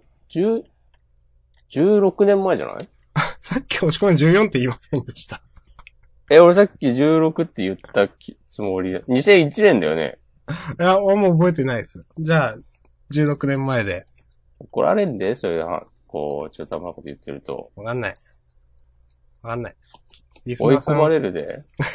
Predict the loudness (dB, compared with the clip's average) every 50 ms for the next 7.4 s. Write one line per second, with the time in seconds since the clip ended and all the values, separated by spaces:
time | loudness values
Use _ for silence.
0 | -12 -20 _ _ _ _ _ _ -20 -16 -10 -6 -4 -4 -2 0 0 2 2 2
1 | 2 0 0 -2 -6 -6 -8 -12 -18 -16 -16 -14 -14 -14 -12 -8 -4 0 2 2
2 | 0 0 -4 _ _ _ -16 -16 -16 _ _ -12 -12 -12 -14 _ _ _ _ _
3 | _ _ _ -8 -2 0 2 2 2 2 0 -2 -2 -2 -4 -6 -6 -4 -4 -4
4 | -4 -4 -6 -8 -8 -8 -10 _ _ _ -12 -6 -4 -4 -4 -4 -2 -2 0 0
5 | 0 0 -2 0 0 2 2 4 2 2 0 -2 -6 -10 -18 -18 -20 _ _ _
6 | _ _ -20 -20 -20 -20 -12 -6 -4 -2 0 2 2 2 2 0 -2 -2 -2 -2
7 | -4 -10 -12 _ -12 -14 -14